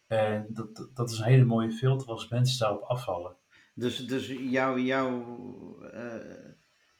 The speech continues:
Speaker 2: jij bent uit de depressiviteit gekomen door ook jouw omgeving te veranderen, hè? Je
Speaker 1: Ja, ja,
Speaker 2: Maximum
Speaker 1: ja.
Speaker 2: Potential, Mike Pilarczyk, hè? Ik geloof dat
Speaker 1: Ja.
Speaker 2: we alle twee bij dezelfde zijn geweest zonder dat we het wisten,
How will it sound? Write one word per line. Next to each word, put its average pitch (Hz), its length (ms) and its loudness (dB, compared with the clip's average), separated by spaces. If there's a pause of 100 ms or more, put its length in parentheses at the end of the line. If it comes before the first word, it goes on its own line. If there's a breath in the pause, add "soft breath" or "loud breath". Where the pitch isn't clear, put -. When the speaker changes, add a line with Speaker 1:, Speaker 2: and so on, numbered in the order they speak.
(220)
Speaker 2:
jij 123 220 -2
bent 131 180 0
uit 165 240 2
de 143 80 -2
depressiviteit 127 880 0
gekomen 160 480 -4
door 123 200 -2
ook 135 160 -2
jouw 131 240 2
omgeving 127 580 2
te 98 140 -6
veranderen, 92 640 -6 (120)
hè? 101 120 -16
Je 113 440 -14
Speaker 1:
Ja, 127 440 4 (180)
ja, 123 300 4
Speaker 2:
Maximum 127 500 0
Speaker 1:
ja. 123 60 -2
Speaker 2:
Potential, 147 640 2
Mike 139 300 2
Pilarczyk, 139 560 -2
hè? 131 120 -2
Ik 143 280 -10
geloof 127 240 -2
dat 117 120 -2
Speaker 1:
Ja. - 20 -2
Speaker 2:
we 123 100 0
alle 123 180 0
twee 127 260 0
bij 120 160 2
dezelfde 123 360 2
zijn 120 240 0
geweest 123 280 0
zonder 131 240 -4
dat 117 120 -4
we 110 60 -2
het 110 100 -4
wisten, 147 440 -6